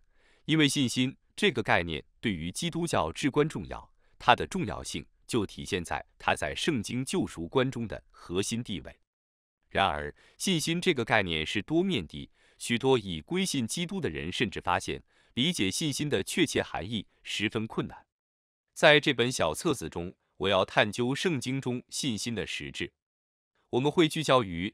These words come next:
信心与救恩之间的关联性，并讨论所谓得救的信心有哪些必要组成部分。我们还会探讨信心与理性之间的关系，以及圣经中与信心相关的其他概念。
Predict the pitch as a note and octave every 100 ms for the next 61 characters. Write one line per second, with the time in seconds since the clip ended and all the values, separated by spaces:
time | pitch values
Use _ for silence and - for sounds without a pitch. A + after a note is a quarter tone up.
0 | _ - - C#3+ G#2+ B2+ B2 F2+ D2 -
1 | D#3+ C3 C#3 C3+ C#3 B2 D#2 - D#3 F#2+
2 | D#2 - - _ _ _ C#3 C3 - E2
3 | F#2+ G#2 - F2+ G2 - G2+ B2+ D3 G2+
4 | C#3+ A#2+ B2 C3 - - G2+ F2+ C2 -
5 | - - F3 C#3 D2 C#2+ C#2 B1+ D2 G#2+
6 | E2 - _ _ _ _ _ _ _ _
7 | G#2 G#2 A2 A#2 B2+ B2+ G#2+ - - B1
8 | _ - - C#3+ - B2 A2 G#2+ C3+ E2+
9 | C#2 - C#3+ - G2 G2+ C2 D#2 F2 -
10 | B1+ - _ _ _ - G#2 G#2+ G#2+ -
11 | G3 C#3+ D3+ D3+ D3 D3+ - - F2+ E2+
12 | D3 G#2 A2+ A2+ C3 B2+ C#3+ B2 - -
13 | - G#2 B2 - C#2+ C2+